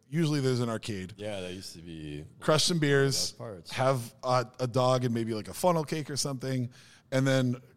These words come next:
Speaker 1: go back and do the nighttime version of all that. Because I really do enjoy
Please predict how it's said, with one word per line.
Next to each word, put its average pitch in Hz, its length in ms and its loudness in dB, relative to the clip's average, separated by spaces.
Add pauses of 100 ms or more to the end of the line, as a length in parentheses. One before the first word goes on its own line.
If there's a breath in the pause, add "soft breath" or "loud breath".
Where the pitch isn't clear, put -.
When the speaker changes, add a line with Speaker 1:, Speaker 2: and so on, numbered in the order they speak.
(140)
Speaker 1:
go 143 160 4
back 113 540 2
and 120 160 0
do 107 460 -4 (100)
the 127 160 0
nighttime 135 560 0
version 104 280 -4
of 98 120 -4
all 95 120 -6
that. 98 220 -8
Because 185 300 2
I 214 40 4
really 240 320 -4
do 185 200 -2
enjoy 127 560 0